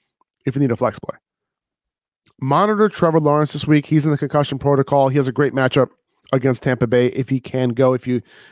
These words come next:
you know, if you want to play, obviously, if you have Calvin Ridley, if you have Evan Ingram to take advantage of this matchup. This is a matchup where I would love to play Calvin Ridley, right?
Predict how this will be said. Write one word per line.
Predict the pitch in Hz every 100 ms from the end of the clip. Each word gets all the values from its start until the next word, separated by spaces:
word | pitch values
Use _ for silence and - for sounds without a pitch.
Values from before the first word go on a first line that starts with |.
| _ -
you |
know, | 139 113
if | 110 -
you | 143
want | 147 165 123
to |
play, | 113 131
obviously, | 117 113 -
if | 120
you | 117
have | 131 120
Calvin | 135 120 113
Ridley, | 123 117 113 - _ _ _ _ _ _ _ _
if | 131
you | 135
have | 143
Evan | 127 135 127
Ingram | 117 123 123 107
to |
take | 117 131 123 117 -
advantage | 131 123 120 -
of | 127
this | 123 113
matchup. | 117 117 117
This | 165
is | 185
a |
matchup | 156 156 139
where | 127 131
I | 143
would | 135 123 - - _ -
love | - 151
to | 143
play | 120 127
Calvin | 117 127 107 98
Ridley, | 107 87 - _ _ _
right? | 113 117